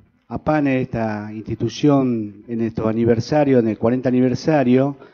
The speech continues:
ya anteriormente se había creado, unos años antes, por iniciativa de, de padres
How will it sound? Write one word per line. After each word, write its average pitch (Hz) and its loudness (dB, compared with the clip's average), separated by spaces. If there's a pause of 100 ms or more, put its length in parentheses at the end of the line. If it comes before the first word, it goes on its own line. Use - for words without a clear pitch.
(180)
ya 185 4
anteriormente 180 4
se 165 0
había 147 4
creado, 143 2 (920)
unos 120 -4
años 127 -2
antes, 147 4 (1900)
por 190 2 (380)
iniciativa 185 4
de, 147 2
de 139 0
padres 180 0